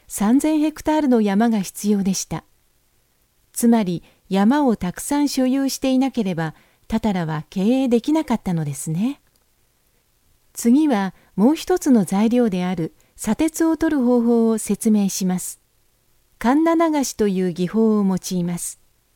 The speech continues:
どのようなものかと言いますと、山の崖を人の手で道具を使って削っていきます。削って出てきた土砂は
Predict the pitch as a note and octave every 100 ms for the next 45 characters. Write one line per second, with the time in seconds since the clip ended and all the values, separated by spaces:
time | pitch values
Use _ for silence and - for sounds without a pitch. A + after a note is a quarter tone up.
0 | _ _ _ _ B3+ E4+ E4+ D4 A#3 G#3+
1 | A3 A#3 G#3+ G3 F#3 G3 G#3 G#3 - F3
2 | D#3+ _ _ _ _ _ _ F#3+ G#3+ C4+
3 | B3+ A#3 A3 - G3+ F#3 F3 _ _ -
4 | - D4+ D#4+ D#4 D#4 A#3+ E3+ F3 C#4 E4+
5 | E4+ - - G3 - E3 - F#3 A3 A#3
6 | A3+ G#3 - F#3 F3+ - - _ _ _
7 | _ _ _ _ _ _ _ _ _ _
8 | A3+ G#3+ D4+ D4+ C#4+ D4 D4 A#3+ - F#3+
9 | G#3 - G#3 E3+ D#3